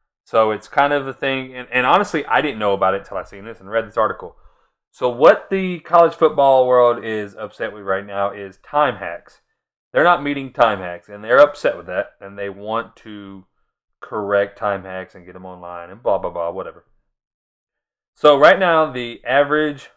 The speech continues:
college football game lasts three and a half hours. And it is obviously bleeding into other games, which is taking people away from those and sponsors, and, you know, you know how this goes, man. So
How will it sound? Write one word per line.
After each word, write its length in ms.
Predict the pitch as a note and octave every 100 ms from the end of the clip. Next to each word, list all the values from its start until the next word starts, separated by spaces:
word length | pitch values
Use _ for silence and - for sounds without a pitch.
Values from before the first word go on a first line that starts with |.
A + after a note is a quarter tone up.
| _ _ _
college 280 | - C3 B2+
football 320 | - - G#2+
game 320 | G#2 G#2 G2+ G2+
lasts 300 | G2 F#2+ -
three 140 | G#2+
and 60 | G2+
a 80 | G2+
half 220 | G2 -
hours. 320 | F2+ D#2+ _ _ _ _ _ _ _ _ _ -
And 140 | G#2+ A2+
it 100 | B2
is 160 | A#2 G2+
obviously 300 | G2+ G#2+ B2
bleeding 440 | G#2 G#2+ G#2+ G#2+ G#2+
into 240 | G#2 A#2+ -
other 280 | D#3 D#3+
games, 680 | D3 D3+ D3+ D3 D3 C#3+ C3+
which 160 | A#2+ A2
is 100 | G2+
taking 320 | A#2 G#2+ G#2+
people 280 | - G#2+ G2+
away 160 | G2
from 220 | F#2+ F#2 G2+
those 800 | C3+ C#3+ C#3 C#3 C#3 C3+ C3+ A2+
and 240 | G2+ G2 _ _ _ _ _ _
sponsors, 540 | - D3 C#3 C#3+ C3
and, 200 | C#3 C#3+
you 80 | C#3+
know, 120 | A#2
you 140 | C#3
know 80 | D#3+
how 160 | B2+ G#2
this 140 | F#2
goes, 240 | - E2 E2
man. 140 | E2+ -
So 240 | G2+